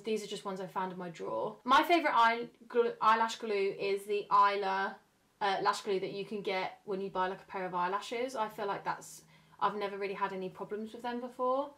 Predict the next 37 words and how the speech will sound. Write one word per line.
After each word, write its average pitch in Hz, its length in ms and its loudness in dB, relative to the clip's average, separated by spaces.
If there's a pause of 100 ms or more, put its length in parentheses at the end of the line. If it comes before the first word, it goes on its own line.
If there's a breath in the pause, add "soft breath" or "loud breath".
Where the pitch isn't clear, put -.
(300 soft breath)
So - 160 -8
now 285 160 8
that 302 120 -4
the 294 60 -6
glue 269 240 -2
is 247 140 -4
still 233 200 0
a 226 60 0
little - 180 -2
bit 190 220 -6
wet, 190 380 2
what 247 240 6
I 254 140 10
will 247 200 -4
do, 185 440 0
and 208 120 -6
I, 220 300 -4
this 226 180 -4
is 220 80 -12
something 214 280 -6
that 202 100 -4
I 214 120 0
found 196 400 0
has 202 160 -10
really 196 180 -2
worked 196 320 -2
for 214 80 -8
me 202 80 -2
to - 80 -10
keep - 160 -12
my 196 80 -2
eyelashes 202 400 2
on 208 300 -2 (340 loud breath)
as 196 420 4
long 202 220 2
as 196 100 -6
possible, 240 720 0